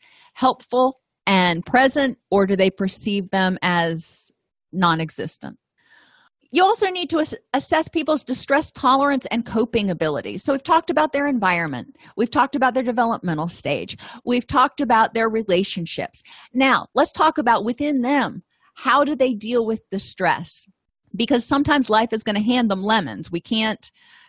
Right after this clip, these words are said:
expect we can set, we can't expect to set up a utopian environment where they're never going to experience distress.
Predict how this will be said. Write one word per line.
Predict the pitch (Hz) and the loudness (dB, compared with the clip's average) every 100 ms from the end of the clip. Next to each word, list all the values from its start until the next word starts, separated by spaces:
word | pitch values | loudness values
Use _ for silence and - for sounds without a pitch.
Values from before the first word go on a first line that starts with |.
| _ _ _ - | _ _ _ -4
expect | 202 - - 202 214 202 | -4 -4 -4 -2 -2 -4
we | 220 | -6
can | 202 | -6
set, | - - _ _ | -4 -6 _ _
we | 202 233 | -6 -4
can't | 311 - | -2 -4
expect | - - - 240 | -8 -8 -4 -4
to | 202 | -4
set | - 214 | -2 0
up | 208 | 0
a | 190 | -2
utopian | 185 - 220 214 214 190 | -8 -4 -4 -2 -6 -4
environment | 170 180 196 190 160 156 | 0 2 2 0 -2 -4
where | 170 | -4
they're | 160 170 | -4 -2
never | 170 175 | -2 -2
going | 175 165 160 | -4 -6 -8
to | 175 | -8
experience | - - 147 156 143 - | -10 -10 -8 -6 -8 -10
distress. | 175 - 175 104 - | -12 -4 -2 -2 -6